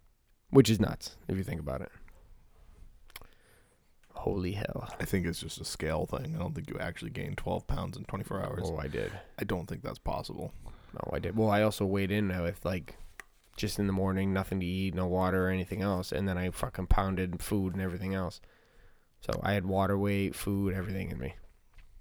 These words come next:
Speaker 1: Twelve pounds worth. <laughs>
Speaker 2: And a rusty scale.
Speaker 1: Yeah. No, I was one sixty-five. But another tournament, February twenty-sixth.
Speaker 2: Yeah, you keep having 'em on days that I work.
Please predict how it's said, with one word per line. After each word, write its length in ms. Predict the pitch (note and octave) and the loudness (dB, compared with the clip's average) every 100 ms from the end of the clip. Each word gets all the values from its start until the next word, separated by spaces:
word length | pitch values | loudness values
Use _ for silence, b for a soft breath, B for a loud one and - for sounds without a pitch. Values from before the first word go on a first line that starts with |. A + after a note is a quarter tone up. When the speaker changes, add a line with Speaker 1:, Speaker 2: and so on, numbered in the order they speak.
| - - - - - | -20 -20 -20 -20 0
Speaker 1:
Twelve 300 | - G#2+ G2+ | 4 6 6
pounds 360 | - G2+ G#2+ G#2+ | 4 4 4 4
worth. 280 | G#2+ A2+ - - | 4 6 8 10
<laughs> 1400 | E3+ F3 F#3 A3+ G3+ - G3+ - G#3 - G#3+ - A3 - - - _ - - | 10 12 12 12 12 12 10 12 8 10 6 8 4 8 4 4 _ -14 -2
Speaker 2:
And 100 | G#2 | 0
a 40 | |
rusty 340 | F2+ F2 - E2+ | 2 2 0 -6
scale. 360 | - D#2 C#2 - - | -6 -6 -6 -6 0
Speaker 1:
Yeah. 240 | A#2 F#2 - B2 G#2 G#2 G#2+ G2+ B B B | 2 2 0 0 0 -6 -10 -12 B B B
No, 120 | - - | -10 -8
I 80 | C#2 | -4
was 120 | F2 | -4
one 160 | F2+ F2 | -2 -4
sixty-five. 720 | - - - - A2 G2+ F#2 b b b b b b b b b b b b - | -4 -8 -8 8 10 10 6 b b b b b b b b b b b b 4
But 240 | C3+ - - | 6 6 2
another 200 | B2 C3+ | 4 6
tournament, 400 | D3+ C#3 D3+ F3 | 10 10 10 8
February 400 | C3 A#2+ C3 B2+ | 6 8 8 8
twenty-sixth. 640 | C3+ C#3 C#3 F3 - - - B B B B B B B B B - | 8 6 8 4 4 -6 -6 B B B B B B B B B -2
Speaker 2:
Yeah, 160 | F3+ | 0
you 100 | F#2+ | 0
keep 200 | F2 A2+ | -2 0
having 180 | A2+ A2 | 2 4
'em 80 | A2 | 6
on 140 | G#2 G2 | 6 8
days 200 | G#2 G#2+ | 6 6
that 80 | F#2 | 2
I 80 | |
work. 400 | E2+ D2+ D3 - | 0 0 0 -2